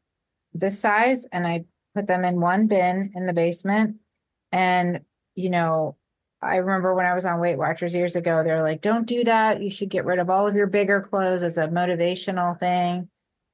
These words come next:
And I remember going, "Uh-huh."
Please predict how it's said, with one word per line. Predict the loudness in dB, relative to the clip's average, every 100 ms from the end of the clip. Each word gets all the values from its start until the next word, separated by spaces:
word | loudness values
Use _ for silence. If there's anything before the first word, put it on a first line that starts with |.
| _
And | 0
I | 4 4
remember | 2 0 -2
going, | -2 0 0 0 -4 -10 _ _ _ _ _ _ _ _ -2
"Uh-huh." | 0 0 2 0